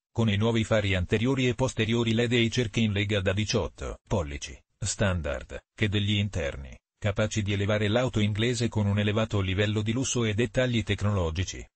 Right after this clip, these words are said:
sempre con la massima attenzione al dettaglio. I sedili in pelle sono regolabili elettricamente, il retrovisore interno è dotato di tecnologia Clear Sight e sfrutta la telecamera integrata per aumentare il potenziale di visibilità.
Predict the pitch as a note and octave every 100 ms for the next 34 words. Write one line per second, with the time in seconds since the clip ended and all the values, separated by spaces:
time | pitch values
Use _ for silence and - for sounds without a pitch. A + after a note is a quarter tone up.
0 | _ - G2 C2+ A#1+ B1 - - A2+ G#2
1 | A2+ A#2 - A#2+ A#2+ - B2 - B2 A2
2 | G2+ F#2+ G2+ A2 D2 C2+ C2 - G#2+ G2
3 | A2+ G#2 A2 G#2+ G#2 C3 C3 A#2 A2+ A2
4 | G#2+ G#2+ A2+ A2 A2 A2+ G#2 G#2 A#2 C3
5 | C3+ A2 - A1+ - _ A#2 A2+ A#2 A#2
6 | A#2 C3+ B2 G2+ C#3+ D3 A#2+ G#2 A2+ A2+
7 | B2+ A#2 G#2+ G2+ A#2 A2 G#2+ G#2+ G2 A2+
8 | A2+ A#2 C3 - B2 B2+ B2 - C3 A#2+
9 | C3 A2+ A#2+ A2+ D#2 B1+ A#1+ G#1+ - C#3+
10 | G#2 G2+ B2 C#3 B2+ F2 E2+ F#2 A2+ G#2
11 | G#2+ G2 G2 - A2 G2 - A#2 A2+ G#2+
12 | G#2+ G#2+ A#2 A#2 A#2 D2